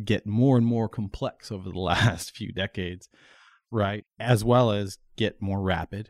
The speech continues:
and more iterative. And I, I think that that's the way that this continues to ha-, needs to continue to progress too, becoming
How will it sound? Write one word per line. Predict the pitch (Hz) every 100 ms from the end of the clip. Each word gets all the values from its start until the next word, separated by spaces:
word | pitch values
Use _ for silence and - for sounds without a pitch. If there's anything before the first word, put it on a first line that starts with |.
| -
and | 101
more | 92 95
iterative. | 110 120 92 98 - 98 95 110
And | 101 101
I, | 98
I | 107
think | 101 110 95
that | 101
that's | - 95 - -
the | 101
way | 95
that | 92 95
this | 98
continues | - 92 - 95 92 -
to | 85
ha-, | 90 -
needs | 107 117 123 -
to | 117
continue | 101 87 104 101
to | -
progress | - 98 92 92 -
too, | - 90 104 95
becoming | 95 113 107 101